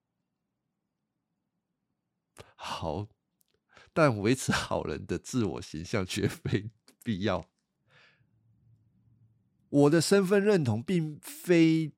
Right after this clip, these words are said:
奠基于自己的行为表现，而是神在基督里对我的爱啊，这个才是重要的，这个才是不会变的。好，再来祷告。在宗教里面的祷告就是：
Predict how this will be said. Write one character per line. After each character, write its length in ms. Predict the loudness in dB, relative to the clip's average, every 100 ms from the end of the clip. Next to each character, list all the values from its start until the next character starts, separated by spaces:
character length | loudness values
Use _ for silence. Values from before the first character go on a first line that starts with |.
| _
奠 380 | 2 4 2 -4
基 320 | -4 0 2
于 260 | 2 0 -4
自 280 | -4 -4 -4
己 160 | -4
的 80 | -4
行 280 | -4 -2 0
为 140 | 0
表 220 | 0 -2
现， 260 | -2 -4 -6 -8 _ 0
而 140 | 2
是 140 | 4 2
神 260 | 2 0
在 120 | 0
基 200 | -2 -2
督 160 | 0 0
里 160 | 0 0 4
对 200 | 6 4
我 280 | 0 -6 -6
的 180 | -8 _
爱 240 | 0 0 0 _
啊， 140 | -10 -2
这 120 | 2
个 160 | 2
才 160 | 2 0
是 120 | 0
重 340 | 2 2 2 2
要 160 | 0
的， 80 | 0
这 100 | -2
个 60 | -4
才 160 | -2
是 80 | -4
不 180 | -4 0
会 120 | 0
变 340 | 0 0 0 0
的。 260 | -8 -12 _ _ _ _ _ _ _ _
好， 140 | -6
再 160 | 0 2
来 180 | 2 -2 -2
祷 200 | 0 0
告。 360 | 2 4 4 -2 -20 _ _ _ _ _ _
在 140 | -2
宗 240 | 4 4 6
教 160 | 6
里 100 | 4
面 100 | 2
的 100 | -2 -2
祷 180 | -4
告 180 | 0 0
就 120 | 0
是： 260 | 2 2